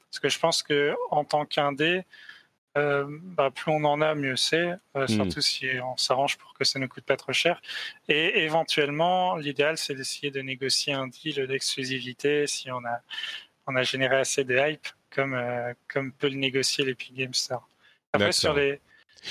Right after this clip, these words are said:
Speaker 2: Et, et du
Speaker 1: plateformes
Speaker 2: coup,
Speaker 1: en général,
Speaker 2: du coup, la question
Speaker 1: euh,
Speaker 2: sur l'Epic Game Store, avec leur commission réduite,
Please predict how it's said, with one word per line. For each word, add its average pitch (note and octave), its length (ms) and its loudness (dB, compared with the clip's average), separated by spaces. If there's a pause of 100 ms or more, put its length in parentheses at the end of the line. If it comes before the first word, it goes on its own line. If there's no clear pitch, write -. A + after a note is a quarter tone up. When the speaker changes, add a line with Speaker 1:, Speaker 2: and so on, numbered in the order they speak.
(120)
Speaker 2:
Et, - 40 4
et D#3+ 100 4
du E3+ 80 2
Speaker 1:
plateformes F3 320 2
Speaker 2:
coup, D#3+ 60 2
Speaker 1:
en D#3+ 80 0
général, D#3+ 680 -2
Speaker 2:
du C3 140 0
coup, G3+ 160 0
la E3 120 4
question C3+ 400 2
Speaker 1:
euh, D#3+ 60 0
Speaker 2:
sur C#3 200 2
l'Epic B2 320 -2
Game A#2 200 2
Store, F3+ 440 0
avec A2+ 280 2
leur A2 200 2
commission G#2+ 420 0
réduite, G#2 420 0